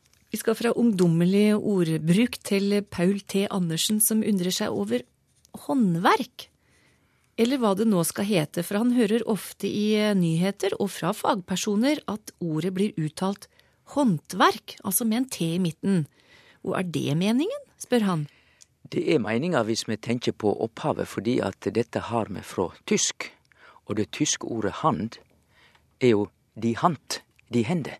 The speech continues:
Speaker 1: Mhm.
Speaker 2: Altså, die Hand er T-lyd. Og det betyr at når vi hører håndverk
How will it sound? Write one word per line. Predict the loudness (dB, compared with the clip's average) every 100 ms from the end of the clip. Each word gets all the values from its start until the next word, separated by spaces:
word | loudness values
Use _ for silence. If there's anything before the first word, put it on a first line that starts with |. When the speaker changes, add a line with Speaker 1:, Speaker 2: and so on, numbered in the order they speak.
| 2
Speaker 1:
Mhm. | 4 4 0 _ _ -20 _ _ _ _
Speaker 2:
Altså, | -4 -2 -2 -2 -6 _ _ 0
die | 2
Hand | 2 -2 -6 -18 -10
er | -4 -4
T-lyd. | 2 2 2 0 -10 -20 _ _ _
Og | -2 2
det | 2
betyr | 0 0 2 0
at | -2 -4
når | -2 -2
vi | -2 -2 2
hører | 2 4 0 -2 -12 -20 -6
håndverk | -4 -2 0 0 0 -12